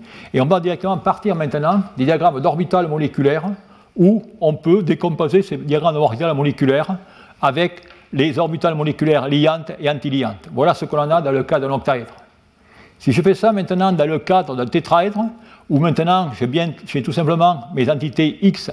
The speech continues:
N plus, avec mon oxygène ici, eh bien j'ai tout simplement ce diagramme d'orbital moléculaire. Et bien sûr, si on veut faire maintenant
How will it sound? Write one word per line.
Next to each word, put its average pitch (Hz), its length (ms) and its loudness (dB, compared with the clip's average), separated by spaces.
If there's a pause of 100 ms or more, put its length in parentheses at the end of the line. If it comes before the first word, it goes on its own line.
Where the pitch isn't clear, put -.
(100)
N 135 220 0
plus, 226 340 2 (360)
avec 135 160 0
mon 147 140 0
oxygène 170 400 -2
ici, 156 400 0 (240)
eh 135 80 0
bien 165 200 2 (100)
j'ai 156 200 2
tout 180 120 -8
simplement 151 340 -2
ce 143 140 -4
diagramme 143 420 0
d'orbital 147 420 0
moléculaire. 131 460 -2 (920)
Et 143 80 4
bien 160 180 2
sûr, 240 240 2
si - 140 -6
on 160 60 0
veut 160 100 0
faire 185 320 2
maintenant 160 480 0